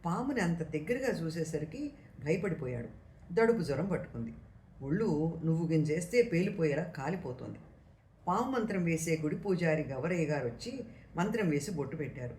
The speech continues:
మంత్రించిన కందులు, నువ్వులు అతని మంచం చుట్టూ పోసి పెరటి గుమ్మం దగ్గర కూడా చల్లారు. కొద్దిగా ఆర్ఎంపీ డాక్టర్ కూడా లేని ఆ ఊళ్ళో ఇలాంటివే వైద్యాలు.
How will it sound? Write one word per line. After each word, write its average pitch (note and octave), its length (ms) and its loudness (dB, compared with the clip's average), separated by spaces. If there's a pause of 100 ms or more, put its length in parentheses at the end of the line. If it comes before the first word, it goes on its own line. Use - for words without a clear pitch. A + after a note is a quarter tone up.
(420)
మంత్రించిన A#3 520 0
కందులు, D#3 560 0
నువ్వులు D#3+ 400 2
అతని D3+ 220 2
మంచం D#3 340 -2
చుట్టూ - 320 -6
పోసి C3+ 540 -6 (380)
పెరటి A#3 240 6
గుమ్మం E3+ 280 4
దగ్గర C#3 240 2
కూడా B2 200 -4
చల్లారు. B2 380 -2 (880)
కొద్దిగా D#3 840 0
ఆర్ఎంపీ G3 480 0
డాక్టర్ F#3 380 -2
కూడా F3+ 180 0
లేని D#3+ 240 2
ఆ D3 160 -2
ఊళ్ళో D3 500 0 (220)
ఇలాంటివే D3+ 480 2
వైద్యాలు. D#3+ 480 -2